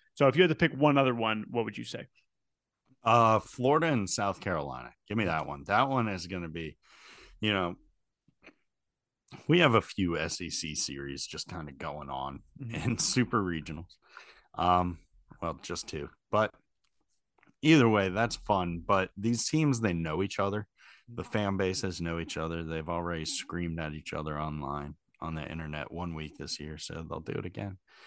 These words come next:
Speaker 2: Um, but no, it's just,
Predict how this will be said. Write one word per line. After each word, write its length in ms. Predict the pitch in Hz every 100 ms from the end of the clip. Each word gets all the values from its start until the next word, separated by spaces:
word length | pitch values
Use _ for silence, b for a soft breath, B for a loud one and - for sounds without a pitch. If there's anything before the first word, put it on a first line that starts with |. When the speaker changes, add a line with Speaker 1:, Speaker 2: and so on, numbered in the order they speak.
| B B
Speaker 2:
Um, 640 | - 110 - 170 - 185 B B B -
but 300 | 135 131 143
no, 320 | 147 127 98
it's 340 | 107 117 -
just, 460 | - 123 101 -